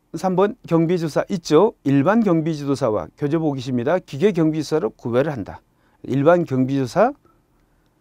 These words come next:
다음 경비 업무에 종사하는 경비원을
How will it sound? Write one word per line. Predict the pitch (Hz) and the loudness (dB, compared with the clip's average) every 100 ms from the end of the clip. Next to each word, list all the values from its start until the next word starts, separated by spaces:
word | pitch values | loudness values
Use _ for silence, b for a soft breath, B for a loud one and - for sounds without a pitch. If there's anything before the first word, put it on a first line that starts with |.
| _ _ _ _ | _ _ _ _
다음 | - 123 196 | 2 2 2
경비 | 180 147 147 147 | 0 0 2 2
업무에 | 139 151 | 2 2
종사하는 | 139 135 135 123 135 170 214 | 0 0 0 0 -2 0 -2
경비원을 | 127 117 117 113 107 196 233 | -4 -6 -4 -4 -4 -6 -8